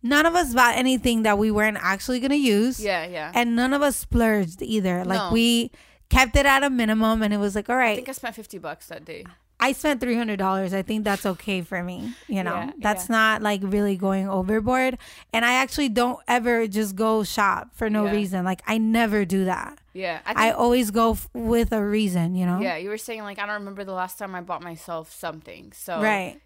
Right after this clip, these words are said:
Speaker 2: yeah. So, with that being said, make sure you do take care of yourself, educate yourself, learn, because if you do not, nobody else will teach you, especially when it comes to stuff like that.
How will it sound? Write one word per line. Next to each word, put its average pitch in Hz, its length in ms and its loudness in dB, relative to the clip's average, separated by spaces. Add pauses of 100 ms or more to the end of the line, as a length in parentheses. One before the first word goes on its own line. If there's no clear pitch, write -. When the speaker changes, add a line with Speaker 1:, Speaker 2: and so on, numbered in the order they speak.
Speaker 2:
yeah. 175 360 -8
So, 240 640 0
with 220 200 -8
that 269 160 2
being 294 180 -8
said, 208 460 -2
make 220 160 -10
sure 277 240 -8
you 240 220 -10
do 214 320 -10
take 240 180 -10
care 240 220 -6
of 226 80 -12
yourself, 190 640 -6 (120)
educate 226 560 -8
yourself, 180 800 -10 (300)
learn, 208 640 -2 (340)
because 208 520 -8
if - 180 -16
you 220 80 -14
do 214 120 -12
not, 202 300 -4
nobody 196 420 -8
else 190 240 -8
will 196 80 -16
teach - 380 -16
you, 160 80 -14
especially 190 400 -14
when 185 80 -12
it 170 80 -14
comes 185 220 -16
to 180 80 -16
stuff - 280 -16
like 170 200 -14
that. 160 320 -8